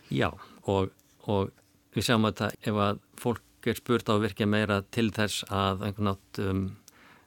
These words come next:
orkuskipti, það er eitthvað sem fólk lítur á sem jákvætt, að berjast gegn loftslagsbreytingum,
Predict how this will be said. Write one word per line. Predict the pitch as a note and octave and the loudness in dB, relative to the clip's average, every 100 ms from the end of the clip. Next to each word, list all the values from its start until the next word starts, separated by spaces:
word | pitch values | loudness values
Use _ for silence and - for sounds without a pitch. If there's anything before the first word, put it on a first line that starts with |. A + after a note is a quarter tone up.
| - | -4
orkuskipti, | B2 - B2+ - B2+ - - B2+ | -4 0 -2 0 -2 -2 -4 -2
það | A#2 | 0
er | A2+ | -2
eitthvað | A#2 A2+ | -2 -2
sem | A2 | -2
fólk | A#2+ A#2 | -2 -4
lítur | A#2+ A#2 | -4 -2
á | |
sem | A#2 A#2 | 0 2
jákvætt, | A2+ A#2+ A2+ - - - - | 2 0 -2 -4 -16 -16 -10
að | G#2+ G2+ G#2+ G2+ | -4 -2 -2 0
berjast | A2+ - | 0 0
gegn | F#2+ A2+ | 0 -2
loftslagsbreytingum, | - G#2+ A#2+ A2 A2 G#2+ G#2+ | 0 -4 -4 -2 0 2 0